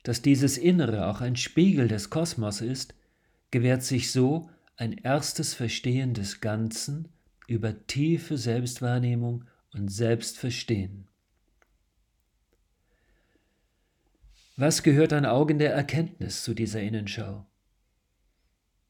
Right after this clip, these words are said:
Sicher stehen Denken und rationales Bewusstsein im Vordergrund. Ihre Nahrung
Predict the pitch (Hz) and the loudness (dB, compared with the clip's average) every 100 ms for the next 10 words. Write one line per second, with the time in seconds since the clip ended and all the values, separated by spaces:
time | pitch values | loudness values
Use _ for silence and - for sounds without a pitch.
0 | _ 113 151 - 120 110 104 101 127 117 | _ 0 2 2 0 -2 -2 -6 -2 -2
1 | 117 123 131 127 117 117 123 120 131 123 | 0 0 0 0 0 0 0 0 -2 0
2 | 120 123 - 123 127 123 131 131 127 139 | 2 0 0 0 0 0 -2 0 -2 -2
3 | 135 127 120 104 101 - _ _ _ _ | -4 -4 -6 -6 -8 -10 _ _ _ _
4 | _ _ _ _ _ _ 123 113 110 131 | _ _ _ _ _ _ -10 -6 -2 -2
5 | 175 113 - - | -2 -4 -10 -14